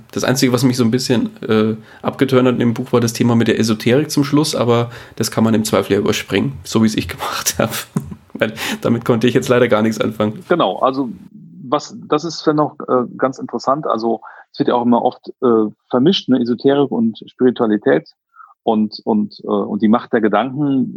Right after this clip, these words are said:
Speaker 2: was im Endeffekt alles nur Quantenphysik ist. Insofern, ähm, sollte man das in dem Buch einfach so ein bisschen zur Kenntnis nehmen, dass das da so ein bisschen übertrieben dargestellt wird vielleicht.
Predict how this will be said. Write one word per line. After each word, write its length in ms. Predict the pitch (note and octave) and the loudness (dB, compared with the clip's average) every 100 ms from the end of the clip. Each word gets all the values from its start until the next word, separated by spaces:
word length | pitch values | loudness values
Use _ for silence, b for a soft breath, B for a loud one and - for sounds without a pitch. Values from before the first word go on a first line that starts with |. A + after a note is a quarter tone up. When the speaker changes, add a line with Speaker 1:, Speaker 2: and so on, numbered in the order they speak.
| A2+ | -4
Speaker 2:
was 220 | A#2 - | -4 -4
im 80 | A2+ | -4
Endeffekt 440 | A#2+ B2 A2 G#2+ | -2 -2 -6 -6
alles 200 | A#2 A2+ | -4 -4
nur 100 | A#2+ | -4
Quantenphysik 600 | - C#3 C#3+ - G2 G2 A#2 | -2 -4 -6 -8 -8 -6 -6
ist. 260 | C#3 - _ b b b | -6 -10 _ b b b
Insofern, 760 | A#2 B2 - B2+ A#2+ B2 A#2+ B2 | -2 0 2 2 4 2 0 -2
ähm, 420 | A#2 A2+ A2 A2 - _ _ _ | 0 2 2 -2 -6 _ _ _
sollte 180 | B2 B2+ | -2 0
man 120 | B2 | 0
das 300 | B2 - - - - - - - | 0 -4 -14 -20 -20 -20 -20 -8
in 100 | C3+ | 0
dem 160 | C3 C3+ | 2 2
Buch 180 | D3 B2 | 2 2
einfach 300 | B2+ C3 A#2 | 2 2 0
so 80 | |
ein 40 | A#2+ | -2
bisschen 320 | B2 B2 A2+ | 0 0 -2
zur 200 | - - - | -4 -8 -2
Kenntnis 360 | C#3 D#3 C#3+ | 0 0 -2
nehmen, 240 | C#3 C#3+ B2+ | -2 -4 -4
dass 140 | A#2+ | -8
das 180 | A#2 G#2 | -8 -4
da 100 | A2+ | -2
so 60 | A2+ | -2
ein 60 | |
bisschen 260 | A#2 - A2+ | -2 -6 -8
übertrieben 500 | A2 G#2+ _ B2 A2+ | -4 -4 _ -8 -6
dargestellt 420 | A2 B2 - B2 | -4 -4 -4 -6
wird 120 | A#2+ _ | -8 _
vielleicht. 360 | A2+ A#2 A#2+ | -6 -4 -4